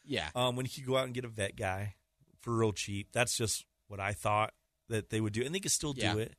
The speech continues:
Speaker 1: absolutely.
Speaker 2: There's plenty of guys out there. But one of the biggest needs, I thought, was pass rusher.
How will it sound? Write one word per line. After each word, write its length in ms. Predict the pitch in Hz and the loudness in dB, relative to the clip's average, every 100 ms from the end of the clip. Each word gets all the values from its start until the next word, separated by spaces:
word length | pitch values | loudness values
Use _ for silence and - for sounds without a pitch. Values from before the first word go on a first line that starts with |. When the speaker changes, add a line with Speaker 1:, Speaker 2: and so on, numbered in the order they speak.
| _ | _
Speaker 1:
absolutely. 500 | 143 151 135 107 87 | -6 -4 -4 -6 -4
Speaker 2:
There's 40 | |
plenty 220 | 87 156 131 | -4 -2 2
of 60 | |
guys 240 | 117 110 98 | 2 2 0
out 220 | 90 95 | -4 -6
there. 200 | 107 110 _ _ _ _ _ _ _ _ _ _ | -10 -12 _ _ _ _ _ _ _ _ _ _
But 160 | 160 151 | -4 -4
one 320 | 143 240 392 | -2 -2 -2
of 80 | 381 | -2
the 220 | 311 139 - - | -2 -4 -4 -2
biggest 360 | 208 202 - | 0 2 0
needs, 760 | 147 143 156 190 147 113 107 107 _ _ | 0 -2 -2 -2 -2 -2 -4 -8 _ _
I 180 | 123 180 | 0 0
thought, 480 | 175 - 104 98 110 _ _ _ _ _ _ _ _ _ _ 127 | 0 -4 -4 -6 -8 _ _ _ _ _ _ _ _ _ _ -12
was 160 | 123 - | -10 -4
pass 500 | - - 113 127 - - | -4 -4 -6 -6 -6 -8
rusher. 380 | 92 92 - | -14 -18 -20